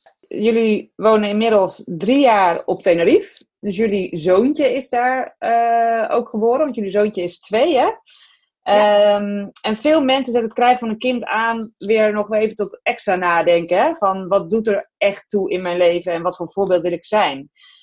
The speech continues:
Speaker 1: En hoe is dit voor jullie? En beïnvloedt dat jullie leefstijl nog verder?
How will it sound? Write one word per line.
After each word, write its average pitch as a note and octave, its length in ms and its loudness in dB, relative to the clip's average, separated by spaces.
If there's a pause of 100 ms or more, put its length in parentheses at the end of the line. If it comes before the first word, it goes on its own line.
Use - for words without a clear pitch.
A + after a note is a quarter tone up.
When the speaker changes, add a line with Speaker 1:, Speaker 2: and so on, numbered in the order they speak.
(180)
Speaker 1:
En G3 180 -2
hoe A#3+ 180 0
is C4+ 60 -2
dit C4+ 160 -4
voor G#3+ 140 2
jullie? F#3+ 460 0
En F3+ 380 -8
beïnvloedt A3 1000 -6
dat F#3+ 320 -2
jullie G3 200 0
leefstijl D#3+ 720 -4
nog F3 260 -14
verder? D3 400 -6